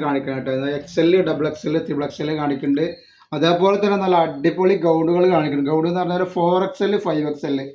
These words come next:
നമ്മൾ ഇത്രയും ദിവസം കാണിച്ചിരുന്ന ഒരു ഡബിൾ എക്സ് എൽ, ത്രിബിൾ എക്സ് എൽ ആയിരുന്നു.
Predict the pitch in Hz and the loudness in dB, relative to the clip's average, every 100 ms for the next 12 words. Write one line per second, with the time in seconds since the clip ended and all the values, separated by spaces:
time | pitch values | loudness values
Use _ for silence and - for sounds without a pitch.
0 | _ _ _ 160 180 185 185 196 190 190 | _ _ _ -4 0 0 2 2 4 2
1 | 185 180 - 160 180 180 180 160 160 156 | 0 0 -2 -2 0 2 2 2 0 -2
2 | 156 165 170 175 156 151 139 - 151 147 | -4 -4 -4 -2 -4 -4 -6 -6 -4 -2
3 | 175 | -4